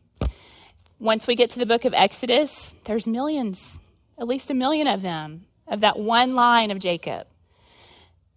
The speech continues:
Four hundred years after the promise in Genesis fifteen, God rescues that family, those million or so people, from slavery in Egypt.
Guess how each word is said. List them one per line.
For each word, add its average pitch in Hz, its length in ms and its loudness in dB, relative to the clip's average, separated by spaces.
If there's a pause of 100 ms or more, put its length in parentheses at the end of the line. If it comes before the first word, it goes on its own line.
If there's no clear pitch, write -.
Four 269 320 6
hundred 302 280 0
years 262 280 4
after 247 420 6
the 269 100 4
promise 208 840 2
in 208 160 -4
Genesis 220 420 -2
fifteen, 220 840 -2 (840)
God 220 380 8
rescues 240 580 2
that 220 220 4
family, 202 720 -6 (520)
those 196 240 -6
million 208 480 -4
or 202 80 -6
so 196 240 -4
people, 175 600 -8 (240)
from 233 220 0
slavery 220 520 4
in 233 140 -4
Egypt. 185 600 -8